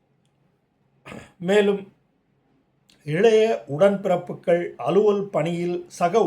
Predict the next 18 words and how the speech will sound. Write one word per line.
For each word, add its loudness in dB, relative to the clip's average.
ஊழியர்கள், 0
தொழிற்சாலைகளில் 2
பணிபுரியும் -4
தொழிலாளர்கள், 0
இவர்களிடம் 2
இணக்கமாக 0
பேசி -4
காரிய 2
சாதனை 0
ஆற்ற -6
வேண்டிய -4
ஒரு -2
தருணமாக -4
இருக்கிறது. -10
இயந்திரங்கள், 2
தொழிற்சாலை, 0
அலுவல் 0
மற்றும் -6